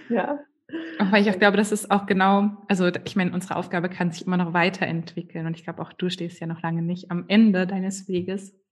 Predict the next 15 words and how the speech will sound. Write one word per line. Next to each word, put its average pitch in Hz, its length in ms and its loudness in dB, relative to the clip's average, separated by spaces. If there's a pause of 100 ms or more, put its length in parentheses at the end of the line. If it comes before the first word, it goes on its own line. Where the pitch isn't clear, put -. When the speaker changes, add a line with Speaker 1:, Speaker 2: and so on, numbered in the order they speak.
(100)
Speaker 2:
aber 185 160 2
ich 180 100 -4
finde, 190 140 0
man 180 80 2
spürt 190 280 0
einfach 175 300 -4
so, - 160 -8
dass 175 180 -6
es 175 140 -10
auch 170 140 -4
so 175 160 -10
deine, 170 440 -4 (440)
deine 190 160 2
Herzensmission 180 1120 0
ist. 185 340 -6